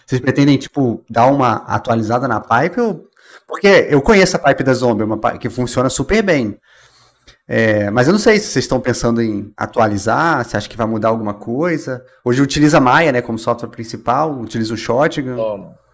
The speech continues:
Speaker 2: É, cara, tá em constante desenvolvimento.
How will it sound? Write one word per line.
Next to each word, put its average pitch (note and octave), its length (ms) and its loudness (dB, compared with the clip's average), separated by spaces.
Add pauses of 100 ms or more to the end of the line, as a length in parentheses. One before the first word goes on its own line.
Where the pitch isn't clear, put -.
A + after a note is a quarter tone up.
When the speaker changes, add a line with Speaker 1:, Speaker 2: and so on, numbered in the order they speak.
(840)
Speaker 2:
É, A2 220 -6
cara, - 520 -6 (600)
tá C#3+ 160 0
em D3+ 80 -8
constante D#3+ 680 -8
desenvolvimento. E3+ 800 -14